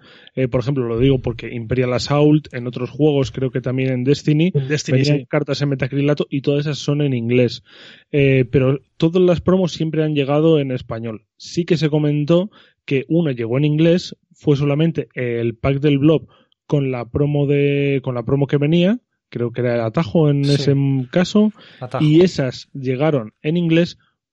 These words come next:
Speaker 1: porque, eh, es un kit de, de Arkham Knights, y las Arkham Knights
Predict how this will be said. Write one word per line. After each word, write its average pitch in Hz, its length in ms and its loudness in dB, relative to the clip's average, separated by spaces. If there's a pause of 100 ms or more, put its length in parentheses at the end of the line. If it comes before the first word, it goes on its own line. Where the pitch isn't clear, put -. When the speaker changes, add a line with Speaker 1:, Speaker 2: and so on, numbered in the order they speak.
Speaker 1:
porque, 170 560 0
eh, 135 1040 -6
es - 180 -2
un 156 120 -2
kit 160 200 -2
de, 123 880 0
de 131 300 -2
Arkham 139 240 0
Knights, 123 420 -8
y 170 140 0
las 135 220 0
Arkham 143 340 -2
Knights 156 320 2